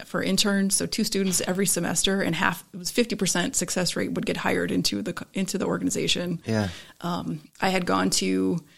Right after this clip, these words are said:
Speaker 1: a nonprofit for Florida called Sterling, and Florida Sterling does Malcolm Baldrige evaluations for organizations, which is basically, um, an excellence review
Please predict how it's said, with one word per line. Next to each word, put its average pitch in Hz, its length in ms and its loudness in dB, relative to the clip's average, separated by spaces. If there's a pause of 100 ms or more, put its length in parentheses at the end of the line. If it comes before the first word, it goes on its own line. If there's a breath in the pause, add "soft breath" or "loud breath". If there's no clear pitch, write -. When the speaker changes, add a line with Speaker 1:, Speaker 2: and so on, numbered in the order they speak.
(360 soft breath)
Speaker 1:
a 196 120 -2
nonprofit 190 640 0
for 190 140 -4
Florida 185 320 0
called 175 520 -2 (220)
Sterling, 240 640 2 (160)
and 180 400 2 (320)
Florida 196 260 0
Sterling 190 460 2
does 180 400 0
Malcolm 180 320 2
Baldrige 170 380 2
evaluations 214 580 2
for - 160 -4
organizations, 220 720 0
which 180 180 0
is 170 260 0
basically, - 720 0 (500 soft breath)
um, - 300 -6
an - 160 0
excellence - 480 2
review 208 560 2